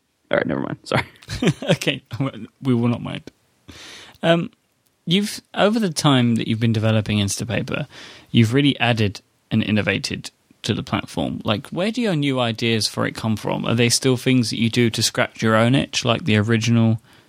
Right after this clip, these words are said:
Speaker 2: idea for the product, or has it changed?
Speaker 1: It, it still honestly is mostly scratching my own itch. There, there are a few features, like some of the weird little, like, on-off checkbox features in the settings panel, panel. Um,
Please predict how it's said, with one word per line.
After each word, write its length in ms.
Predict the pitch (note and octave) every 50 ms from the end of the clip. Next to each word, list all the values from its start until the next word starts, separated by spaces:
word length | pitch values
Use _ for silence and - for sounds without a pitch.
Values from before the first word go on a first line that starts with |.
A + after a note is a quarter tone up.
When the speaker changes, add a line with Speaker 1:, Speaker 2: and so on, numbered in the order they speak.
| _ -
Speaker 2:
idea 500 | - B2 A#2 A2+ A#2 A#2+ A#2+ A#2+ B2 A#2+ B2
for 140 | - - A#2+
the 80 | A#2
product, 480 | - - C3 C3 D#3 - - - - - _
or 160 | - A#2 G#2+ G#2+
has 160 | G#2 G#2 A2
it 140 | A2+ - -
changed? 500 | - - A2 G2+ - A#2+ - - - - _ _ _ _ _ _ _ _ _ _ _ _ _ _ _ _ _ _ _ _ _ _ _ _ _ _ _ _
Speaker 1:
It, 200 | - G3 - - -
it 140 | G#3 F#3+ -
still 260 | - - - D4+ D4
honestly 460 | B3 A#3+ A#3+ A#3 A3+ - G#3 E3 -
is 180 | F3+ F#3+ E3 -
mostly 280 | B2 A#2 A#2 - A#2+
scratching 340 | - - C3 A#2+ - - A#2+
my 140 | A2 G#2+ G#2+
own 120 | G#2+ A2
itch. 260 | A2+ G#2 G2+ - - -
There, 220 | C#3 C#3+ C#3+ -
there 220 | - D3+ D3+ D3 C#3
are 40 |
a 60 | C#3 C3+
few 360 | - - - G3+ G#3 A3 A3+
features, 640 | - - G3 F3+ F3 - - F3 E3+ E3 D#3 D3 D3
like 260 | C#3+ B2 B2 - - - - - - _
some 220 | - - - F3+ E3+
of 80 | D#3+
the 140 | C#3+ C#3+ C3
weird 420 | B2 B2+ C3+ C3+ C3 B2+ B2+ A#2 A#2
little, 320 | A2+ A#2+ B2 A#2 A2+ A2
like, 280 | G#2+ G#2 G2 G2+ - - - _ _ _ _ _
on-off 480 | B2 C3 B2+ A#2+ A#2+ A#2+ A#2+ - - -
checkbox 420 | - - B2+ A#2+ - A#2 A2+ -
features 640 | - - - A#2+ - - B2+ A#2 A2 G2+ G#2+ A2 -
in 160 | - - A#2
the 80 | G2+ G#2+
settings 300 | - - A2 A2 A#2+ B2
panel, 340 | - - B2 B2 B2+ A#2 - _
panel. 380 | - C#3+ C3+ C3 C3+ C3 C3+ - _ _ _ _ _ _ _ _ _ _
Um, 280 | - G#2 G2 G#2 A2+